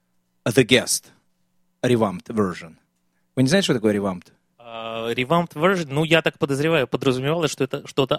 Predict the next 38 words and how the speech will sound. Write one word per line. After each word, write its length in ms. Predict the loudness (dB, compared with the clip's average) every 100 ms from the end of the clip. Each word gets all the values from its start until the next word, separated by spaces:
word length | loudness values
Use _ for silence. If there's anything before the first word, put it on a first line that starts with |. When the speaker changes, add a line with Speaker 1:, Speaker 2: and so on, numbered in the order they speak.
| 0
Speaker 2:
улучшенное 580 | 2 2 0 0 0
и 20 | 0
обновленное, 640 | 0 -2 0 -2 -4 -14
так, 180 | -14 -18 _ -12
литературно 640 | -8 -2 0 0 -2 -4
переведем. 400 | -8 -6 -6 -8 -14 _ _ _ _ _ _ _ _
Нет? 300 | -10 -6 -8 _ -20 -18
Speaker 1:
Георгий, 380 | 0 4 4 2
скажите, 380 | 4 6 6 2
потому 100 | 0
что 140 | 0 4
мне 160 | 4
очень 220 | 4 2
тяжело 260 | 0 2 4
будет 180 | 2 2
сейчас, 160 | 2
я 140 | 4 4
потом 280 | 4 2 0
введу, 400 | 0 0 2 2
вот 180 | 2 4
войду 220 | 4 4
в 40 |
рассказ, 260 | 0 2 0
вы 100 | 2
видите, 240 | 2 0
вы, 160 | 0 -2 -4
не 100 | -6
секрет, 380 | -2 2 2 0 -4 _ _
что 200 | 2 4
вы 80 | 6
вчера 320 | 6 4 4
посетили, 480 | 0 -2 0 0 0
наконец, 520 | 0 0 0 0 0
э, 40 |
Speaker 2:
А. 140 | 2 2
Speaker 1:
спектакль 520 | 2 2 2 2 2
Голяка. 360 | 0 2 2 -2 -8 -18 -14 -12 4
Как? 460 | 8 8 6 -8